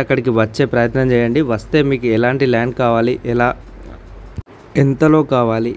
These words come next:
ఎక్కడ కావాలన్నది మాకు ఒక అవగాహన వస్తుంది, మీకు కూడా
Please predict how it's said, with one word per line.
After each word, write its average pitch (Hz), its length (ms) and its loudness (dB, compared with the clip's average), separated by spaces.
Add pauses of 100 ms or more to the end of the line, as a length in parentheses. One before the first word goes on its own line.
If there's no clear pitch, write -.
ఎక్కడ 139 300 -2
కావాలన్నది 135 640 2
మాకు 123 400 -6
ఒక 113 120 -6
అవగాహన 123 600 2
వస్తుంది, 131 340 -2
మీకు 127 320 -2
కూడా 143 300 2